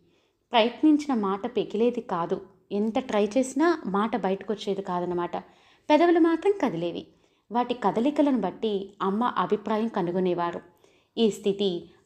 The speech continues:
పంతొమ్మిది వందల పంతొమ్మిది నుండి పంతొమ్మిది వందల ముప్పై వరకు ఉన్నది. అటు తర్వాత ఏడు సంవత్సరాలు మాట్లాడి మరలా ఐదు సంవత్సరాలు మౌనం పూనింది. ఈ రెండవ మౌన కాలంలోనే అమ్మ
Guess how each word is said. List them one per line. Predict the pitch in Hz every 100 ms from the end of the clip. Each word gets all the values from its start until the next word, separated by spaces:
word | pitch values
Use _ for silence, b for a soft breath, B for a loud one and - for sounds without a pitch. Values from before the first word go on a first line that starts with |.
| 247
పంతొమ్మిది | 240 233 277 262
వందల | 226 190 175
పంతొమ్మిది | - 170 170 208 208 190
నుండి | 196 277 320 B B 220
పంతొమ్మిది | 226 226 339 330 302
వందల | 254 220
ముప్పై | 185 185 196 262 247
వరకు | 190 - -
ఉన్నది. | 339 175 165 170 - _ b -
అటు | 196 190
తర్వాత | 190 170 185 190 311 370 B B -
ఏడు | 254 311
సంవత్సరాలు | 302 - 202 220 254 220 190 185 202 - -
మాట్లాడి | 185 170 175 - 214 254 392 B B B
మరలా | 208 208 233 339 381 330
ఐదు | 226 233 202
సంవత్సరాలు | 208 190 196 - 208 196 220
మౌనం | 196 165 196 220
పూనింది. | 214 185 170 170 175 - _ _ _ _ _ -
ఈ | 302 277
రెండవ | 220 254 359 370
మౌన | 311 269 247
కాలంలోనే | 214 185 185 185 180 170 196 247 - -
అమ్మ | 180 202 226 208 240